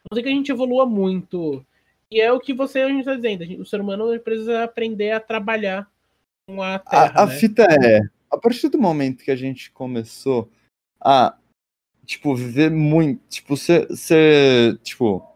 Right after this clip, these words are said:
Speaker 2: existir, sei lá, cidades que comandam, tipo, terrenos gigantes e, tipo, a partir, sei lá, da Grécia, de Roma, assim, de,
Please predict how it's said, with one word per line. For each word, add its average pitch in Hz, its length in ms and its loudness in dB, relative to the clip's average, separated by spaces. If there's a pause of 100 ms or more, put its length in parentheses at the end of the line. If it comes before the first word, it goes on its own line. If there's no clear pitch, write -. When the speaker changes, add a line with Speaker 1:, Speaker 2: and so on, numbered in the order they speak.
(1200)
Speaker 2:
existir, 196 680 0
sei 202 160 0
lá, 139 200 6
cidades 170 800 2
que 175 140 -8
comandam, 165 720 -2
tipo, - 300 -14
terrenos 151 880 -4
gigantes 135 920 -4
e, 131 160 -2
tipo, 123 520 -2 (480)
a - 40 -4
partir, 180 280 0
sei - 140 0
lá, 135 140 4
da 113 120 2
Grécia, 110 720 2
de 95 200 -14
Roma, 110 680 0
assim, 123 420 -4
de, 107 200 -2